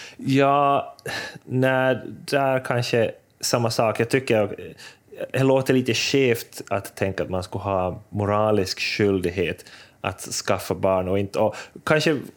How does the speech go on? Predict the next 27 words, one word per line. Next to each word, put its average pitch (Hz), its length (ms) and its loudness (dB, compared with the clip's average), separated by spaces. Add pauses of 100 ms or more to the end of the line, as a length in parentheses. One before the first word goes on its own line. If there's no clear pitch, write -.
framförallt 151 440 0
moraliskt 117 480 4
skevt 110 380 0
att 92 120 -2
det 110 120 0
är 101 40 4
ju, 98 400 0 (720)
ja, 120 80 2
men 117 40 2
det 117 60 4
är 123 100 4
ju, 120 220 4
det 135 160 4
är 131 60 6
så 123 100 2
att 101 120 2
det 107 100 0 (100)
är 104 340 0
jag 120 360 4
som 101 160 0
gör 98 120 4
då 95 180 2 (280)
beslut 104 600 2 (360)
på 120 100 0
moralisk 113 600 4
grund 92 400 0
att - 380 -4